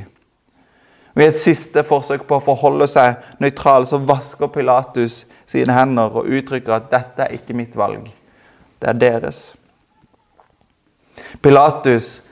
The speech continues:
han ble satt på valg. Hva skal jeg gjøre med Jesus?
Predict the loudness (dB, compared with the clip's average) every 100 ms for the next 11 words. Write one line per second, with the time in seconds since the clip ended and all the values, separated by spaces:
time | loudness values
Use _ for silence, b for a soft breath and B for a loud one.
0 | b -2 2 2 2 0 0 -14 -4 2
1 | 2 2 -4 -12 b b b b b b
2 | _ b b b b 0 4 4 4 2
3 | 0 -4 -10 b b b b -2 0 0
4 | -6 -18